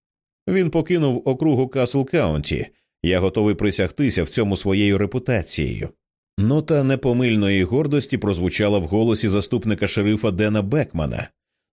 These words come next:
"Думаю, тут стало для нього занадто жарко, тож він покинув свою вкрадену тачку і вшився звідси.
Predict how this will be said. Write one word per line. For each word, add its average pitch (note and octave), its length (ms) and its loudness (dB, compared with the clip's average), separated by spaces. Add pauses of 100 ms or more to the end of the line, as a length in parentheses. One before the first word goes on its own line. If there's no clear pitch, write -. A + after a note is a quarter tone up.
"Думаю, D#3 420 2
тут A2+ 200 0
стало A#2+ 360 2
для F#2 260 0
нього F#2+ 360 2
занадто F#2 440 0
жарко, E2 540 -2 (360)
тож D3+ 220 0
він D3 160 2
покинув A2+ 460 -2
свою F2+ 280 2
вкрадену F#2 480 0
тачку A#2 440 0
і A#2 160 0
вшився G#2+ 480 0
звідси. D2 520 -4